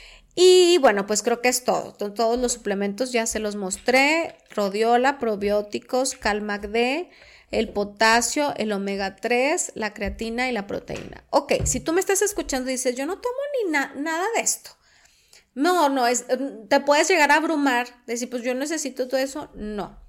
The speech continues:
lo que yo te diría es que vayas poco a poco. Yo empecé también con un suplemento y ya me fui yendo a más. Y también por costos, o sea, si tú has-, tú haces la cuenta, de repente dices, "Ay, o sea,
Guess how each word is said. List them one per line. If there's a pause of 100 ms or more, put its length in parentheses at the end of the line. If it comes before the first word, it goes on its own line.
(300)
lo
que
yo
te
diría
es
que
vayas (460)
poco
a
poco. (240)
Yo
empecé
también
con
un
suplemento
y
ya
me
fui
yendo
a
más. (640)
Y (100)
también
por
costos,
o
sea,
si
tú
has-,
tú
haces
la
cuenta,
de
repente
dices,
"Ay,
o
sea,